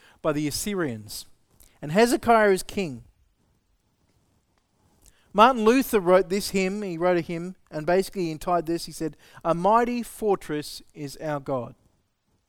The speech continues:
When Hezekiah was king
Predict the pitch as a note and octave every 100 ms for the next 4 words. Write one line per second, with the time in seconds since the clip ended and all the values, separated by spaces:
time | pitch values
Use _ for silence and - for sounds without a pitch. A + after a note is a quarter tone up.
0 | _ _ _ _ _ _ _ _ _ _
1 | _ - - _ F#3+ G3 B3+ B3+ C4 A#3+
2 | A#3 A3 G3 F3 - G#3 F#3 F3